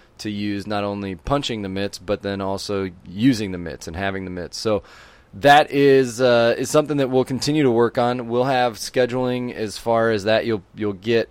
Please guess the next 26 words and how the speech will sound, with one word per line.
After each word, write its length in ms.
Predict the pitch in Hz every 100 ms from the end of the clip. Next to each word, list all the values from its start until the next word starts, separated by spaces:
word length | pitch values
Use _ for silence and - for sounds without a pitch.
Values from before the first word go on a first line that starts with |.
| -
you'll 140 | 104
get 140 | 101 98
at 100 | 104
least 380 | 117 127 - 101
one 440 | 107 113 113 104
mitt 220 | 104 - 95
day 340 | 101 98 90 - - _ -
each 260 | 117 - 101
week 280 | 107 120 - - -
if 160 | 110 110
you're 120 | 98
coming 280 | - 104 101
on 140 | 101
your 100 | 101
normal 300 | 98 98 101
three-day 400 | - 104 101 98
schedule, 540 | 92 - 95 107 110 - -
uh, 220 | 95 92
for 180 | 90 98
all 120 | 98
the 80 | 92
Crave 280 | - 98 92
athletes 420 | 95 92 98 90
out 180 | 95 92
there. 160 | 101 101
So, 300 | - 101